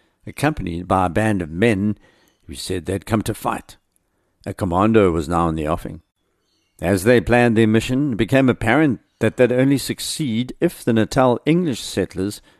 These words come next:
would open up a kind of second diversionary front. There weren't enough Boers to do this job. In Durban,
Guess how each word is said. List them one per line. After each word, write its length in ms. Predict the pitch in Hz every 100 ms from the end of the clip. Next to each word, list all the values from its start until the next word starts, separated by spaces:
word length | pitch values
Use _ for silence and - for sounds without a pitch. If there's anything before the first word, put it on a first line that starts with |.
| _ -
would 160 | 110
open 320 | - 127 113
up 180 | 123 -
a 80 | 101
kind 180 | - 120
of 120 | 101
second 500 | - - 120 127 104
diversionary 760 | 101 98 90 104 90 92 82
front. 460 | 73 - 165 120 - _ _ _ _ _ _ _
There 120 | 92
weren't 260 | 95 107 87
enough 260 | 90 95 -
Boers 440 | 78 104 85 80
to 120 | -
do 200 | 82 90
this 240 | 76 73 -
job. 400 | - 123 113 - _ _ _ _ _ _ _ _ _ _ _
In 160 | 104 98
Durban, 480 | 127 170 117 120